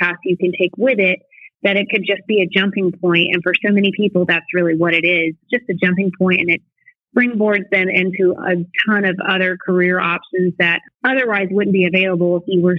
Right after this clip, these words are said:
say, an architect or an engineer. You're kind of pigeonholed into one industry. With welding, you can change industries and never really change your career. So I think that's really unique.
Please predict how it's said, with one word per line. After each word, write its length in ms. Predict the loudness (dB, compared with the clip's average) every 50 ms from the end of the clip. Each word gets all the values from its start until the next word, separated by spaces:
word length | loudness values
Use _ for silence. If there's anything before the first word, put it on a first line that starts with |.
| -2 -2
say, 220 | 0 0 2 2
an 80 | 2 2 0 0
architect 540 | -2 -4 -4 -6 -10 -8 -4 -4 -4 -4 -2 -2
or 80 | -2 -2
an 60 | 0 0
engineer. 480 | 0 0 0 0 2 4 4 4 4
You're 160 | 2 0 -2 -2 -2 -2
kind 140 | 0 -2
of 60 | -2 -2 -2
pigeonholed 480 | -4 -2 -2 -2 -2 0 0 0 0 0
into 240 | 0 0 0 2 2
one 240 | 2 4 2 2 2
industry. 720 | 2 2 2 2 2 0 -2 -2 -2 0 0 -2 -2 -6 _ _ _ _ -20 -20 _ _ _ _ -2
With 180 | 0 0 2
welding, 640 | 2 0 0 2 2 2 2 2 2 2 0 0 -4 -8 _ _ _ _ _ _ -8 -4
you 140 | -4 -2 0
can 200 | 0 0 0 0
change 420 | 0 2 2 2 2 0 0 -2 0
industries 580 | 0 2 2 2 0 0 0 0 0 0 2 2
and 120 | 2 2
never 180 | 2 2 0 0
really 240 | 0 0 0 0 -2
change 340 | 0 0 0 0 2 0
your 100 | -2 -4 -4 -2 -2
career. 420 | 0 0 0 0 -2 -2 -4 -6 -8 -10 _ -4
So 60 | -2
I 140 | -2 -2 -2
think 160 | -2 -2 -2
that's 180 | -2 -2 -2 -2 -2
really 200 | 0 2 2 2
unique. 440 | 4 4 4 2 2 0 0 -2